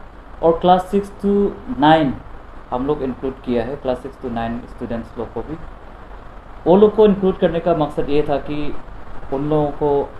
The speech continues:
foundation क्लास टेन अच्छा से पास होने के लिए एक अच्छा से पढ़ाई करना चाहिए, बहुत ज़रूरी है। क्लास सिक्स, सेवन, एट अच्छा से पढ़ाई करने से क्लास टेन एग्जाम अच्छा से पास हो पाएगा,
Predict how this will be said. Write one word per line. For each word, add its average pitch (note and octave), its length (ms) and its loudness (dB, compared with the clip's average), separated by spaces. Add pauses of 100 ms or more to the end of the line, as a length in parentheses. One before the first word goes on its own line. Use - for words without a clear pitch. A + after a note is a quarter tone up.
(800)
foundation D#3+ 500 4 (360)
क्लास D#3 240 4
टेन E3+ 120 2
अच्छा F3 280 0
से F3+ 120 2
पास C#3+ 300 2
होने B2 180 0
के A#2+ 80 -8
लिए C3+ 140 -6
एक C#3+ 120 -6 (120)
अच्छा F#3 240 -4
से F#3 120 -4
पढ़ाई B2 260 0
करना A#2 260 -2
चाहिए, A2 260 -8
बहुत B2 300 -4
ज़रूरी A2 280 -6
है। A2 160 -10 (560)
क्लास D3 200 2
सिक्स, D#3 140 -8
सेवन, C3+ 260 -2
एट C3+ 140 -2
अच्छा C3 260 -6
से C#3 100 -4
पढ़ाई B2 240 2
करने A#2+ 260 -2
से C#3 160 -6
क्लास A#2+ 300 -4
टेन A#2+ 220 -6 (360)
एग्जाम A#2+ 280 -4
अच्छा A#2+ 240 -8
से B2 100 -8
पास A#2+ 300 0
हो A2 60 -8
पाएगा, A2 320 -8